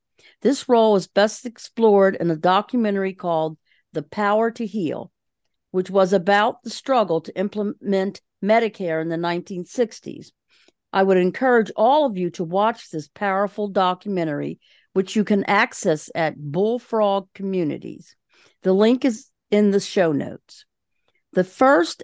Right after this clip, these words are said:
and some would argue the best, bill introduced into Congress for single-payer health care was by Representative John Conyers, a black congressman.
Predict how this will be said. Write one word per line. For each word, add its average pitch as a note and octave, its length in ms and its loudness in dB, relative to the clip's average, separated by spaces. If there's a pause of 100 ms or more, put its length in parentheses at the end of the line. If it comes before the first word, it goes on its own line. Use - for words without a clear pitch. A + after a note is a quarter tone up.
(160)
and F3+ 200 4
some C#4+ 380 2
would G3+ 180 4
argue D#3+ 400 2
the C#3+ 140 0
best, E3 640 -2 (200)
bill E3 360 0
introduced F#3+ 680 -6 (280)
into F#3+ 220 -4
Congress F#3 640 0 (200)
for F3 120 -8
single-payer A3 720 2
health E3+ 320 -2
care D3+ 360 -6 (300)
was E3 180 0
by E3+ 280 2
Representative F#3 840 0
John G3 440 0
Conyers, D3+ 640 -6 (420)
a E3+ 60 0
black F3+ 420 2
congressman. E3 680 -4